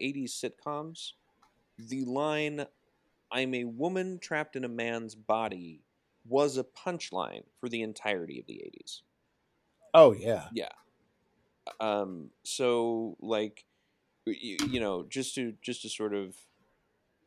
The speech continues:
Speaker 1: c-, confirm Patrick's point about, like, trans-, the word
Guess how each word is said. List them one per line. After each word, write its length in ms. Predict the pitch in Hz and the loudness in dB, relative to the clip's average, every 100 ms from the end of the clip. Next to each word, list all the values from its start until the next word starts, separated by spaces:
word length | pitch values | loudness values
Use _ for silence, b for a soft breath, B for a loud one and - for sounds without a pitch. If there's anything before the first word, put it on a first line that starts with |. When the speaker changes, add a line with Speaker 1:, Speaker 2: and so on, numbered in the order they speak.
| _ _ _ _ _ _ _ _ _ | _ _ _ _ _ _ _ _ _
Speaker 1:
c-, 260 | - - - _ _ _ - _ - | -20 -20 -20 _ _ _ -20 _ -8
confirm 600 | 139 127 170 143 120 107 | -8 -2 0 0 0 -4
Patrick's 360 | 127 117 107 | -4 -4 -8
point 440 | - 127 113 98 - | -6 -2 -2 -4 -6
about, 480 | 98 98 98 95 90 - _ _ _ _ _ _ _ _ _ _ _ _ _ _ _ 82 - _ _ _ _ - | -4 -2 -2 -2 -6 -14 _ _ _ _ _ _ _ _ _ _ _ _ _ _ _ -20 -20 _ _ _ _ -4
like, 320 | 110 127 - | 0 0 -2
trans-, 420 | - 202 185 - - _ _ _ _ _ _ - | -6 -4 -4 -6 -16 _ _ _ _ _ _ -4
the 140 | 131 | 0
word 640 | 147 143 208 214 202 143 | 0 2 0 0 -4 -8